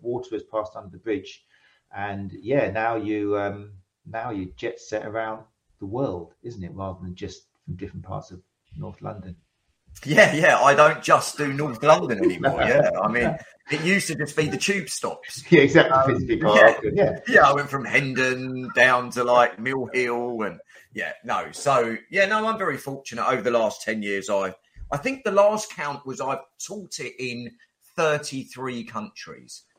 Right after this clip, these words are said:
Speaker 2: um, and I've managed to do all of the continents. I think, apart from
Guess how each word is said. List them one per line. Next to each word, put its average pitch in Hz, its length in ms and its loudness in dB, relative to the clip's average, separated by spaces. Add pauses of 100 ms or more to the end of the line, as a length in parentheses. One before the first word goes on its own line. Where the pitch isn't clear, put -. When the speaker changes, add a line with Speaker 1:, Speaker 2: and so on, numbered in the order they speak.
(220)
Speaker 2:
um, 104 500 -6 (120)
and 123 120 -6
I've 120 200 -2
managed 139 380 -4
to 113 60 -12
do 120 300 -10
all 165 280 -4
of - 100 -6
the 127 60 -12
continents. 110 720 -10
I 82 120 -8
think, 95 220 -14
apart 104 480 -4
from 92 380 -10